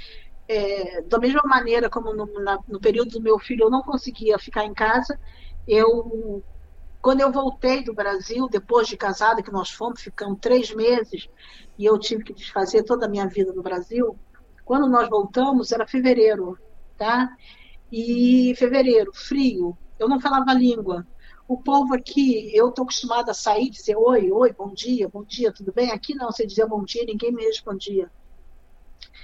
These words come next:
Frio, você saía na rua, não tinha ninguém. Você ligar para o Brasil para conversar, bater papo, não podia, era caríssimo. Então eu comecei a ficar meia triste, né?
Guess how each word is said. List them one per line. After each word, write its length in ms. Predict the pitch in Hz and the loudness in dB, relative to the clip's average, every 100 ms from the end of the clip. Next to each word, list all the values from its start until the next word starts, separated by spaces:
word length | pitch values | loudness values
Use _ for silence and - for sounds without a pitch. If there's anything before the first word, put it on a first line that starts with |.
| - - - - | -20 -20 -14 2
Frio, 440 | 302 269 208 190 - - | 4 6 4 0 -6 -6
você 120 | - | -4
saía 340 | 240 262 269 254 | 0 2 2 4
na 140 | 233 | 4
rua, 440 | 226 262 247 196 - - - | 4 4 4 2 -4 -20 -8
não 120 | 233 | -4
tinha 240 | 240 254 | 2 4
ninguém. 520 | 247 226 196 185 170 - - - - - - | 4 2 0 -2 -4 -10 -20 -20 -20 -20 -4
Você 280 | 233 - | -2 2
ligar 380 | 269 277 247 262 | 0 2 2 2
para 200 | 262 247 | 2 -2
o 60 | 233 | 0
Brasil 520 | 226 233 208 247 269 | 0 0 2 0 0
para 160 | 247 226 | -2 -4
conversar, 480 | 226 214 214 254 | -2 -2 0 -2
bater 240 | 247 220 220 | -2 0 -2
papo, 340 | 262 262 262 | 2 0 0
não 100 | 240 | -6
podia, 420 | 220 240 202 226 220 | -4 -4 -4 0 0
era 100 | 202 | 0
caríssimo. 800 | 240 240 247 226 - 196 175 - - - - | -4 0 0 -2 -4 -4 -4 -10 -18 -20 -14
Então 280 | 233 - 277 | -8 0 2
eu 120 | 285 | 2
comecei 400 | 285 285 254 - | 0 -2 -4 -4
a 280 | 285 285 277 | -6 -6 -8
ficar 460 | - - 262 285 285 | -16 -20 -8 -2 -2
meia 240 | 285 285 262 | 0 0 -2
triste, 560 | - 294 285 - - 190 | -4 -6 -4 -4 -2 -2
né? 260 | 226 285 | -4 -6